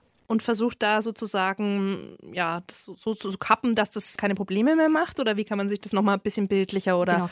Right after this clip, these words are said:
Speaker 1: laienhafter vorstellen?
Speaker 2: Also die Vene ist ja ziemlich lang, diese Hauptvene. Die geht eigentlich von der Leiste bis runter zum Bein. Und wenn die auf gesamter Länge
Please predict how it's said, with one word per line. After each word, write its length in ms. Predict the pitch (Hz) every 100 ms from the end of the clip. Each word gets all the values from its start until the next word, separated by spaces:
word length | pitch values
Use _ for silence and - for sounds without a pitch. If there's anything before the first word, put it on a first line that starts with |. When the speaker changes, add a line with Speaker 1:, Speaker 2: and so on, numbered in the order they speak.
| -
Speaker 1:
laienhafter 520 | 180 196 196 175 185
vorstellen? 640 | - 180 180 - 170 180 208
Speaker 2:
Also 160 | 196
die 100 | 202
Vene 280 | 196 226 226
ist 100 | 214
ja 100 | 202
ziemlich 440 | - 220 208 190
lang, 260 | 190 190 202
diese 300 | 190 175 175
Hauptvene. 680 | 175 175 - 170 170 170 196 - - - - _ -
Die 80 | 185
geht 160 | 180
eigentlich 280 | 156 175 185
von 120 | -
der 80 | 185
Leiste 460 | 170 - 214 - 202
bis 200 | 180 -
runter 300 | 190 196 196
zum 320 | - 180 170
Bein. 300 | 175 - 214
Und 120 | 190
wenn 120 | 185
die 100 | 185
auf 120 | 180 -
gesamter 480 | 185 185 190 226 202
Länge 400 | 196 196 165